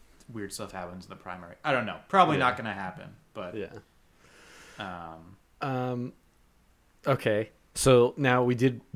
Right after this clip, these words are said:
Speaker 2: worst rap. Who got the best rap? Who got the most justified amount of shit?
Speaker 1: <laughs> I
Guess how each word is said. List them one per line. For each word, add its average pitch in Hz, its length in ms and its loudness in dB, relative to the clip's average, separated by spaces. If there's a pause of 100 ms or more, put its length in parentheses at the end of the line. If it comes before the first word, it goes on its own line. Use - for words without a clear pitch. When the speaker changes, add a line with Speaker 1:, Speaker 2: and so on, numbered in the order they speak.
(120)
Speaker 2:
worst 127 400 6
rap. 92 320 4
Who 175 140 2
got 220 160 8
the 135 60 4
best 123 400 2
rap? 78 240 0
Who 170 140 8
got 190 180 8
the 135 80 4
most 123 300 0
justified 107 760 4
amount 85 300 -4
of 82 100 -10
shit? - 320 -8 (320)
Speaker 1:
<laughs> - 320 -8
I 170 600 0